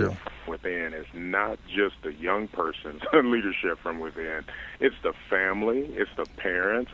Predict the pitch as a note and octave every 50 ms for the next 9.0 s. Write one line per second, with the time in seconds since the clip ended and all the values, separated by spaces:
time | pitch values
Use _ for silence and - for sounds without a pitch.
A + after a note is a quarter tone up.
0 | - - C3+ D3 F3+ G3 F3+ E3+ E3 D#3 C#3 B2+ - A2+ G2+ A2+ C3+ - - B2
1 | G#2+ G2+ F#2+ G2 G2 G#2 G#2+ A2+ A2+ G#2+ G#2+ G#2+ G2+ F#2+ F#2+ F#2 F#2 F2 F#2 F#2+
2 | F#2+ G2 G2 F2 F2 F#2+ G2+ - C3+ - E2+ D#2 D#2 C#2+ C#2+ - - - - -
3 | - - - - - - G2+ G2+ G#2 G#2 G#2 G2 F2+ G2 F#2+ F2+ F2+ - - -
4 | A#2+ A2+ G#2 G#2+ - - F#2 F#2 F2+ F2 E2+ E2+ E2+ E2 F#2 F#2 F#2+ G2 F#2+ F2+
5 | F2 D#2 - - E2 D#2+ D#2 E2 F2 F#2+ G2 G2 F2+ D#2+ D2+ D2+ D#2+ - - -
6 | - - - - - - A2 G2+ - G2+ G#2 A2+ A#2+ C3+ C#3+ D3+ - B2 G2+ F2+
7 | F#2 - - - - A#2+ A#2 B2 A#2+ - - G#2+ G#2+ A2 G#2 F#2+ F2 E2+ E2+ E2
8 | D#2+ D#2 - - - F2+ F2+ F#2 F2+ G2+ G2 G2+ F2+ E2+ F2+ E2 D2+ D2 D2 D2